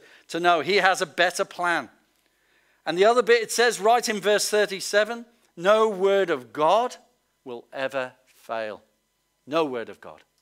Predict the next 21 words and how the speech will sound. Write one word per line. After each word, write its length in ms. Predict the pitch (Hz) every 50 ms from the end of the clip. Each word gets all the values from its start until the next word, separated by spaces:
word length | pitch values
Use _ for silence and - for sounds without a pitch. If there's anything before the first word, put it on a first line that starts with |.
| _ _ _ _ _ _ _
If 80 | - 160
you 80 | 185
have 140 | 202 220 196
a 40 | 190
word 300 | 170 165 196 202 202 175
of 120 | 175 156
the 80 | 151 147
Lord, 400 | 143 160 170 185 208 226 226 - - _ _ _ _ _ _ _ _ _ _ _ _ _ -
it 220 | 156 170 196 -
will 180 | 131 143 147 143
not 160 | 139 135 123
fail. 340 | - - 147 139 127 117 123
It 160 | 160 202 214
will 240 | 165 185 214 214 190
come 240 | - - 185 175
to 120 | - - 170
pass. 460 | - - 165 156 127 - - - - _ _ _ _ _ _ _ _ _ _ _ -
It 120 | 202 233
will. 280 | 220 208 262 269 196 - - _ _ _ _ _ _ _ _ _ _ _ _ _ _ _ _ _ _ _ _ _
God's 240 | - 220 226 226 -
journey, 640 | - - 175 185 220 247 254 269 285 269 233 -